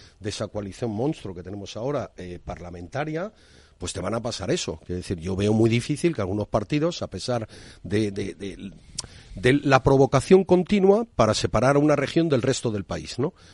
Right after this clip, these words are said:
Por ejemplo, la actitud de Junts es esa, ¿no? Os voy a insultar, os voy a provocar, os voy a, eh, maltratar psicológicamente para que empecéis a no, a, a que Cataluña nos guste, ¿no?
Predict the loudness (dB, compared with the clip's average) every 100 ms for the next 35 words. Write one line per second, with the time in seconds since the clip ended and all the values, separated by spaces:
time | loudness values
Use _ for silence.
0 | _ -8 -6 -4 -4 -6 -4 -2 0 0
1 | 0 -2 -8 -10 -10 -6 -6 -6 -8 -2
2 | 0 2 0 -2 -4 0 2 2 0 -2
3 | -4 -2 -2 -2 -2 -2 -2 -8 -20 -18
4 | -8 -2 0 0 -2 -4 -8 -10 -8 -6
5 | -4 -4 -6 -8 -4 -4 -4 -12 -14 -12
6 | -8 -8 -8 -10 -6 -4 -6 -8 -12 _
7 | -20 -20 _ 0 0 0 -2 -2 -4 -2
8 | -2 0 2 2 4 2 -2 -2 -2 -2
9 | -4 -4 -6 -4 -2 0 2 4 4 2
10 | 0 -2 -4 -4